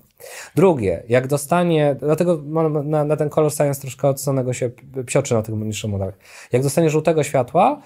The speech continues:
to zostanie ci tu róż, tak? A tutaj się rozwala na,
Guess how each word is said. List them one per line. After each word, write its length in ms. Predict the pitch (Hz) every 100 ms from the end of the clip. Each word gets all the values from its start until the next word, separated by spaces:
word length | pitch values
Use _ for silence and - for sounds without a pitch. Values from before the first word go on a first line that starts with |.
| _ -
to 140 | 156 143
zostanie 420 | 156 160 180 160
ci 120 | 143
tu 140 | -
róż, 420 | 139 156 285 - -
tak? 280 | 165 226 -
A 100 | 139
tutaj 240 | 170 175
się 160 | 170 156
rozwala 380 | 139 147 147
na, 300 | 139 131 135